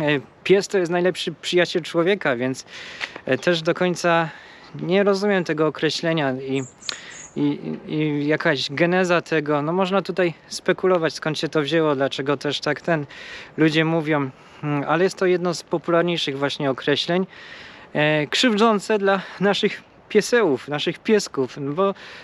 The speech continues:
psy to są, tak jak mówię, bardzo dobre zwierzęta. E, i czemu takie pozytywne określenie brzmi tak bardzo negatywnie? Bo to jest bardzo negatywny wydźwięk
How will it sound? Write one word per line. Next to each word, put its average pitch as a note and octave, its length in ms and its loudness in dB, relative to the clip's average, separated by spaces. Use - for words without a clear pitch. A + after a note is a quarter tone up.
psy - 220 4
to F#3+ 140 2
są, F3 300 -2
tak E3+ 80 2
jak E3+ 100 2
mówię, D3 340 0
bardzo D3+ 260 0
dobre D#3 260 2
zwierzęta. C#3+ 600 0
E, C#3+ 580 2
i F3 340 2
czemu F#3 340 2
takie D#3+ 380 2
pozytywne E3 640 2
określenie C#3+ 800 0
brzmi B2+ 460 2
tak F3+ 500 2
bardzo E3 400 0
negatywnie? D3+ 800 0
Bo C3+ 120 0
to G#3 100 2
jest E3+ 160 2
bardzo F#3 320 0
negatywny F3 560 -2
wydźwięk B2 520 0